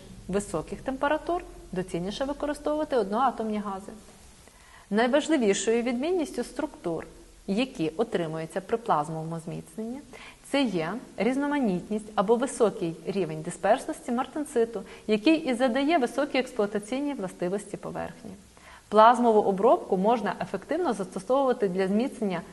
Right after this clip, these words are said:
не лише деталей зі сталі, але й чавуну. Недоліки і переваги зміцнювальної плазмової обробки аналогічні лазерній обробці. Перспективність та економічна ефективність плазмового зміцнення перш за все пояснюється можливістю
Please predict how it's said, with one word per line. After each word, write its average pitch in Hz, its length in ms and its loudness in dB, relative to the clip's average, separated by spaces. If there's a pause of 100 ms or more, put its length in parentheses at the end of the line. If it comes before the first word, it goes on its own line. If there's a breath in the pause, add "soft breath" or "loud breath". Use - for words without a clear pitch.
(120)
не 208 140 4
лише 226 320 2
деталей 185 440 2
зі 185 100 -4
сталі, - 360 -6 (220)
але 175 220 -2
й 214 40 0
чавуну. 170 520 -6 (600 loud breath)
Недоліки 262 600 4
і 254 40 2
переваги 277 560 6
зміцнювальної 196 640 0
плазмової 180 680 0
обробки 185 540 -2 (200)
аналогічні 180 760 0
лазерній 240 500 4
обробці. 190 440 -6 (460)
Перспективність 277 760 -2
та 220 80 6
економічна 247 640 -2
ефективність 196 560 -4
плазмового 190 480 -2
зміцнення 233 480 -6
перш 330 200 2
за 233 60 0
все 185 200 -2
пояснюється 196 640 -2
можливістю 214 600 -6